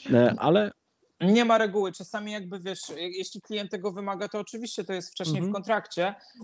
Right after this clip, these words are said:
Speaker 2: Natomiast, e, czasami jak, e, robi się billboardy na przykład, czy jakieś takie bardzo duże wydruki, no to wtedy jest, wiadomo, przystawka do aparatu, która jakby,
Speaker 1: Mhm.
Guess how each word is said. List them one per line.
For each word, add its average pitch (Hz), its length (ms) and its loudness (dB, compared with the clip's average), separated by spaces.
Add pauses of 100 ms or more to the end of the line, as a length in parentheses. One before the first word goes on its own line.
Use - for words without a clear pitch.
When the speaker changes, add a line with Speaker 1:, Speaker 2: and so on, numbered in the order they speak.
Speaker 2:
Natomiast, 190 640 -4
e, 151 140 0
czasami 190 760 -2
jak, 170 320 -2
e, 147 200 0
robi 151 200 -2
się - 140 -4
billboardy 151 560 4
na 135 120 0
przykład, 123 500 -4
czy 139 200 -4
jakieś 135 360 0
takie 143 320 0
bardzo 143 400 4
duże 135 260 -4
wydruki, 131 460 -8
no 196 100 -8
to 196 100 -8
wtedy 196 320 -2
jest, 185 220 -2
wiadomo, 180 320 -2
przystawka 185 560 2
do 131 100 4
aparatu, 120 480 0
która 127 340 -4
jakby, 123 320 2
Speaker 1:
Mhm. 156 180 4